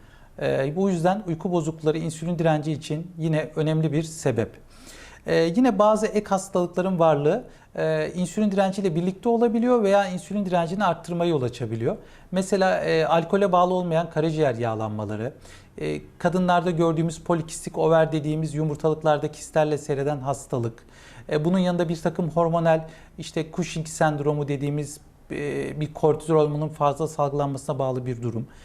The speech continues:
Yine akromegali dediğimiz büyüme hormonunun, e, fazla salgılanmasıyla oluşan bir durum. E, bunun yanı sıra eğer bir kişinin daha önceki gebeliklerinde, e, diyabet gelişmişse bu da direkt insülin direnci için bir risk oluşturuyor. Burada, e, yine bir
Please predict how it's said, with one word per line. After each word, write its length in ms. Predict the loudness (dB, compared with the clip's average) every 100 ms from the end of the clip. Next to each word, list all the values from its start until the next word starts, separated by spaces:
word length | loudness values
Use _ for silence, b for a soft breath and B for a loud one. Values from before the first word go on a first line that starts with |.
| B B
Yine 140 | -2 0
akromegali 640 | 0 0 0 2 2 2
dediğimiz 440 | 2 0 0 -2 0
büyüme 260 | 0 2
hormonunun, 560 | 0 0 -2 -2 -2 -4 B B -6
e, 140 | -4
fazla 360 | 0 2 2 0
salgılanmasıyla 800 | 0 2 2 2 0 -4 -4 -2
oluşan 480 | -2 -4 -2 -2 -2
bir 160 | -2
durum. 280 | -2 -2 -4 B B B B -4
E, 120 | 0
bunun 140 | 2 2
yanı 240 | 2 0
sıra 180 | 0 0
eğer 320 | 4 4 2
bir 100 | -2
kişinin 440 | -4 -6 -4 0
daha 180 | 4 4
önceki 260 | 2 -4 0
gebeliklerinde, 920 | 0 2 -2 -2 -2 0 2 2 0 B B -6
e, 180 | -2
diyabet 360 | 2 2 2 0
gelişmişse 640 | 0 0 -2 -4 -2 -2
bu 80 | 0
da 140 | 0 2
direkt 240 | 0 -2
insülin 380 | -6 -6 -4 0
direnci 320 | 2 2 0
için 340 | -4 -4 -2
bir 180 | -2 0
risk 280 | -2 -4 -8 B B B -2
oluşturuyor. 520 | 2 2 -2 0 0 2
Burada, 360 | 2 4 2 0
e, 180 | -2 -2
yine 300 | 0 0 0
bir 160 | -2